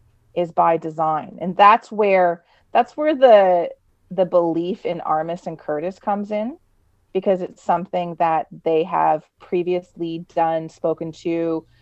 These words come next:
said is their, is their goal and their way of building a team is through their academies and through their younger players.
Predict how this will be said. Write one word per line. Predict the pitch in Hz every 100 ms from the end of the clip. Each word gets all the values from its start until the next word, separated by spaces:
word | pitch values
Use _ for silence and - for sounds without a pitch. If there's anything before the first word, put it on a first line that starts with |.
| _
said | _ - 185 175
is | 156 170 165
their, | 165 170 160 156 156 151 -
is | 156
their | 160 156 156
goal | 156 160 190 208
and | 165 160
their | 160 156
way | 151 151 156
of | 151 160
building | 156 156 151
a |
team | 139 - 185 175 156
is | 151
through | - 160 156
their | 151 147
academies | - 196 190 196 190 185 _ _ _
and | 165
through | - 175
their | 160
younger | 156 151 151
players. | 143 - 226 151 - -